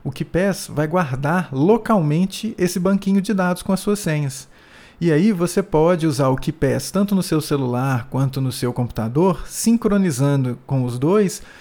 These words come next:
por meio de um Dropbox da vida. É uma solução interessante e bastante segura.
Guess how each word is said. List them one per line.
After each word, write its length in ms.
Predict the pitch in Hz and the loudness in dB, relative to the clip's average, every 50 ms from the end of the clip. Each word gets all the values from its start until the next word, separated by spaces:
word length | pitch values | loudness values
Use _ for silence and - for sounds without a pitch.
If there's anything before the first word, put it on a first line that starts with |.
| - - - | -20 -20 -2
por 160 | - 240 233 | 0 2 2
meio 360 | 208 175 170 175 185 202 208 | 2 2 2 2 2 0 0
de 120 | 185 165 185 | 0 0 0
um 160 | 208 208 208 | 2 2 2
Dropbox 580 | 190 202 208 202 202 202 202 190 190 175 - - | 2 2 0 0 0 0 2 2 2 0 0 0
da 120 | 196 196 | 0 0
vida. 380 | 175 143 139 135 131 123 117 - - _ _ _ _ _ _ _ | 0 0 -2 -2 -2 -4 -6 -6 -12 _ _ _ _ _ _ _
É 60 | - 143 | -2 0
uma 140 | 123 127 | 0 0
solução 480 | 127 - 139 135 139 135 - - 147 147 | -2 -2 -2 -2 -2 -4 -4 -4 -2 -2
interessante 840 | 151 147 - 165 160 156 143 - - 139 139 175 202 196 - - - - | -2 -2 -2 -2 -2 -2 -4 -2 -4 -2 0 -2 -2 -4 -8 -14 -6 -4
e 80 | 214 | 2
bastante 500 | 190 226 226 214 - - 151 147 147 - | 2 2 2 2 0 0 0 0 0 0
segura. 480 | - 226 220 214 202 156 135 120 120 | -2 -2 0 2 2 2 2 2 -2